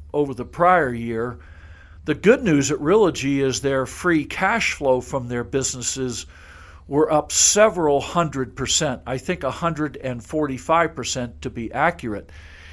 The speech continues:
Even though their units were up only modestly,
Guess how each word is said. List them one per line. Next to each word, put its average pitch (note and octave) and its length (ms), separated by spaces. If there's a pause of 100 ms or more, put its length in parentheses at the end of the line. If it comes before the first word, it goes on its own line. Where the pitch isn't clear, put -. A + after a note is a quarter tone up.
(240)
Even F3 300
though D#3 140
their C3+ 200
units D3 640
were C#3+ 260
up - 220
only C3+ 340
modestly, A#2+ 1000